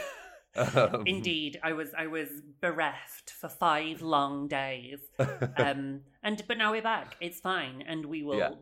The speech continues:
Speaker 2: be, we'll be with you now until the bitter end of season four.
Speaker 1: I've been having, it's a long season, isn't it?
Speaker 2: Mm.
Speaker 1: Um, it's a good season though. I think it's maybe the, the best season.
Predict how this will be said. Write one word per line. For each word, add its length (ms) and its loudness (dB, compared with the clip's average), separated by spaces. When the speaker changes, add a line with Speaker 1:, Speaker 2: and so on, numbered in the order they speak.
Speaker 2:
be, 240 -4
we'll 140 -4
be 180 -8
with 160 -6
you 140 -6
now 400 -6
until 640 -6
the 60 -8
bitter 380 -6
end 340 -6
of 180 6
season 440 -4
four. 400 -2
Speaker 1:
I've 160 6
been 100 -4
having, 200 -2
it's 120 -2
a 60 -2
long 240 4
season, 420 0
isn't 200 -2
it? 260 -6
Speaker 2:
Mm. 500 -2
Speaker 1:
Um, 440 6
it's 140 4
a 40 0
good 180 2
season 340 0
though. 280 -6
I 80 2
think 200 0
it's 340 -6
maybe 240 0
the, 120 -8
the 80 -2
best 240 2
season. 480 -2